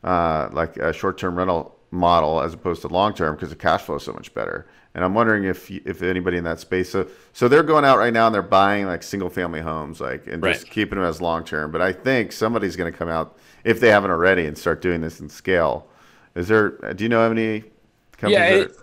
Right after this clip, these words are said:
Speaker 2: there, there are definitely some people that are doing it in scale, and you're seeing, like, multifamily, you know,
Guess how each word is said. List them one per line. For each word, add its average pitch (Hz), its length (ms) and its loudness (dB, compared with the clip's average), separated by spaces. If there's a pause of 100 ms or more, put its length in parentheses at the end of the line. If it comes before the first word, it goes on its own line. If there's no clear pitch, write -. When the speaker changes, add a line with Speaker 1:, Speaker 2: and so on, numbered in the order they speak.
(360)
Speaker 2:
there, 151 160 0
there 151 120 2
are - 40 0
definitely 151 340 2
some 131 140 -6
people 117 240 -8
that 110 80 -2
are 98 60 -6
doing 104 240 -6
it - 20 -6
in 98 60 -8
scale, 110 260 -2
and 117 140 0
you're 131 180 -4
seeing, 135 500 0
like, 107 200 -4
multifamily, 101 1000 -6
you 95 80 -10
know, 90 240 -10